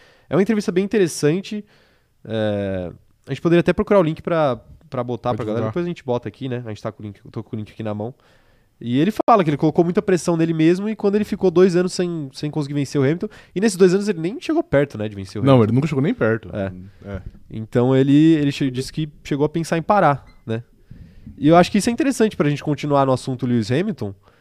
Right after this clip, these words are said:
Speaker 1: é, do tamanho desse cara, né? Em questão do, dos companheiros de equipe. Ele, ele fez um companheiro de equipe se aposentar,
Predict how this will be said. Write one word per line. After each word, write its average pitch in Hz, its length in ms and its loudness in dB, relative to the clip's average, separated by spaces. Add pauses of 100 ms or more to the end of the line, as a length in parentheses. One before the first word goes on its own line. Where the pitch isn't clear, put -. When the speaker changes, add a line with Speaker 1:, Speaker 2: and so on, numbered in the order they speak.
(400)
Speaker 1:
é, 95 760 -4
do 107 140 -12
tamanho 156 280 0
desse - 200 -8
cara, 185 300 4
né? 120 260 -2 (380)
Em 113 100 -12
questão 123 380 -2
do, 120 200 -2 (180)
dos 117 260 -6
companheiros 120 340 0
de 120 60 -2
equipe. - 460 -6
Ele, 127 380 0 (720)
ele 147 140 -2
fez 247 300 4
um 254 120 2
companheiro 196 280 4
de 165 80 0
equipe 165 240 -8
se - 80 0
aposentar, 156 800 0